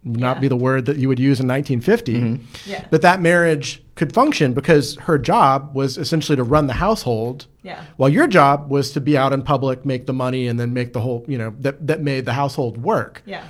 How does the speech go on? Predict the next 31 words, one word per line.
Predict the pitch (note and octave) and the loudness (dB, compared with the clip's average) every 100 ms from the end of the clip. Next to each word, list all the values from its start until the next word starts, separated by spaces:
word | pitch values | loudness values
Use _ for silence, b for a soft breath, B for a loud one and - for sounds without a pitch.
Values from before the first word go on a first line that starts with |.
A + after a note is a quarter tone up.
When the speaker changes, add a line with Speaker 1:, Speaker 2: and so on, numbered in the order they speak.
| B B B | B B B
Speaker 1:
And | D#3+ D#3 D3+ | 0 2 4
so | F3 D3+ | 4 6
the, | C3+ C#3 B2+ B2 C3 | 6 2 2 0 -4
the, | C3+ C3+ B2+ - | -4 -2 -2 -2
the | C3 | -6
qualifications | B2+ F3+ F3 D3+ A3+ D4 F3 - | 4 6 6 4 2 2 -2 -2
for | B2+ | -2
that | A#2+ B2+ C3 | -2 -2 -4
were | B2+ | 0
different. | A3+ A3+ A2 - B B B - | 0 0 -8 -10 B B B -6
But | C#3 | 0
now, | D3 F3 C4+ B2+ B2+ F#3+ G#3 b b b | 4 6 4 4 0 -4 -10 b b b
you | C#3 | 0
know, | C3+ B2+ B2 B2+ - | 0 0 -2 -6 -4
people | F#3 F#3 D3+ | -2 4 4
are | C#3+ | 4
entering, | D#3+ D#3+ E3 | 2 2 0
entering | E3 D#3+ D3+ | 0 2 2
into | D3 D3 D3 | 0 0 -2
this, | C3 B2+ | -4 -6
into | - D3+ D3 | -4 -2 0
marriage | C3 D3 D3+ C3+ A#2+ - | 0 0 0 -2 -6 -8
in | C#3 | -8
a | |
completely | C3+ C#3 C#4 D#4+ D#4+ D#4+ C#4+ A3+ | -6 -6 -2 0 0 -2 0 2
different | F3+ - D3 | 2 2 2
economic | C#3+ C#3+ C3+ B2+ A#2 | 2 0 0 -2 0
universe | F3 D3 A#2 A#2 A#2+ - - b b b b | 2 2 0 -4 -6 -12 -18 b b b b
where, | C3 D3 C#3 C3 B2+ - - | 0 4 4 4 0 -4 -4
I | D3+ | 0
mean | C#3+ B2 A#2+ A#2+ | 0 -2 -6 -12